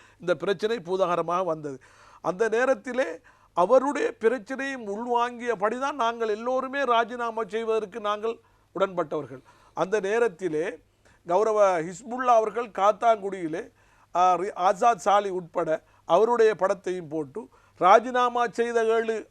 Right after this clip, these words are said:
அமைச்சர்களுடைய படத்தையும் போட்டு அவர் நன்றி தெரிவித்திருந்தார். முஸ்லீம் சமூகத்தின் குரல் கொடுத்த காவலர்கள் என்கிற அடிப்படையிலே குரல் கொடுத்தார். அதுவரையும் ஏதோ ஒரு வகையிலே எங்களோடு தொடர்பிலே இருந்தவர்,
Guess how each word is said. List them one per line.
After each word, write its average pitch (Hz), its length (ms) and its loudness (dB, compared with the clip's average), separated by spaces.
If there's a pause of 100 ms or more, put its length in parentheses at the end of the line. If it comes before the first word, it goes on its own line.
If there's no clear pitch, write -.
அமைச்சர்களுடைய 214 720 0
படத்தையும் 185 640 -4
போட்டு 165 400 -12 (340)
அவர் 196 220 4
நன்றி 233 320 0
தெரிவித்திருந்தார். 170 800 -2
முஸ்லீம் 220 460 -8
சமூகத்தின் 214 680 -6
குரல் 226 300 -2
கொடுத்த 190 360 -4
காவலர்கள் 196 580 -4
என்கிற 156 520 -8 (300)
அடிப்படையிலே 185 640 -2
குரல் 196 240 -2
கொடுத்தார். 147 400 -8 (320)
அதுவரையும் 254 600 2
ஏதோ 262 200 6
ஒரு 247 120 6
வகையிலே 247 460 2
எங்களோடு 240 380 2
தொடர்பிலே 220 380 0
இருந்தவர், 165 500 -4